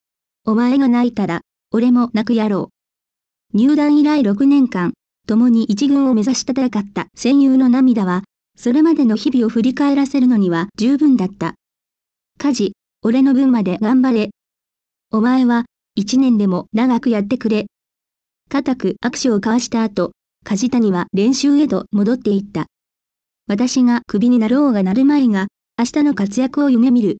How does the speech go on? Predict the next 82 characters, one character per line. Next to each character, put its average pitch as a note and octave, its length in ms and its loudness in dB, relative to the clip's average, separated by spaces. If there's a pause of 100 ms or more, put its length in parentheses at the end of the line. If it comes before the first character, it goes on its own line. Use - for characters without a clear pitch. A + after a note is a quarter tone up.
プ A3 80 -4
ロ B3 80 0
野 A3+ 160 -2
球 C#4 160 0
選 D4 220 0
手 C#4 100 -6
た A3+ 100 -4
ち G#3 140 -2
の A3 80 2
勝 C4+ 260 0
負 B3 120 2
の A3 80 2
日 B3+ 160 -4
々 A3+ 180 0
は F#3 160 -4
続 G3+ 240 -2
い G#3 80 -2
て G#3 100 -2
い G3+ 160 -2
く。 G3 180 -6 (840)
ロ B3 140 0
ッ C#4 80 -6
カ B3+ 180 -2
ー A3+ 40 0
を G#3 40 0
整 C#4+ 260 0
理 A#3 100 2
し、 F3+ 260 -4 (280)
私 A#3+ 380 -2
は A3+ 200 -2
家 A#3 200 0
路 C4 100 0
に B3+ 120 4
着 B3+ 180 -2
い G#3+ 60 -4
た。 F#3 160 -4 (840)
ゆ G3+ 140 0
っ - 20 -
く A#3+ 140 -2
り C4+ 120 2
と F#3+ 300 -2
沈 A#3+ 300 0
ん - 40 2
で C#4 140 2
い D4+ 40 0
く - 60 -18
太 - 140 -4
陽 A#3+ 300 2
を F3 180 -4
見 G#3+ 100 0
つ B3 140 -2
め B3+ 80 2
な A#3 140 2
が G3+ 100 0
ら、 F3+ 140 -2 (300)
そ C4+ 280 -2
う - 40 -2
い G3 120 0
え G#3 60 -2
ば F3 260 -4
こ C4 140 2
ん D4 80 4
な D4 100 2
時 A#3 120 0
間 C#4+ 220 2
に D4 220 4
家 C4+ 160 4
に A#3+ 100 2
帰 C4 180 0
っ B3+ 40 -2
て A#3 160 -6
き - 100 -18
た F#3+ 140 -4
こ G#3 80 -4
と A3+ 100 -2
な A#3 100 2
ど G#3 80 0
な A3+ 140 0
か C4 120 -2
っ B3+ 40 -4
た G#3 140 -4
と、 E3 180 -6